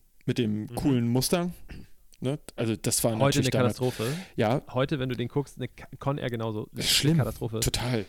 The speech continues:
Speaker 2: Wie heißt sie noch? Dick Lippe? Äh,
Speaker 1: Äh, äh, Angelina
Speaker 2: äh,
Speaker 1: Jolie.
Speaker 2: Angelina, oh,
Speaker 1: Ja.
Speaker 2: Katastrophe, wie sie da spielt.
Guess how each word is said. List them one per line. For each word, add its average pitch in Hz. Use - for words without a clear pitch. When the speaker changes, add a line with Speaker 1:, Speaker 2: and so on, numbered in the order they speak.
Speaker 2:
Wie 120
heißt 156
sie 175
noch? 185
Dick -
Lippe? 175
Äh, 110
Speaker 1:
Äh, 123
äh, -
Angelina 139
Speaker 2:
äh, -
Speaker 1:
Jolie. 117
Speaker 2:
Angelina, 135
oh, -
Speaker 1:
Ja. 185
Speaker 2:
Katastrophe, 156
wie 127
sie 123
da 120
spielt. 113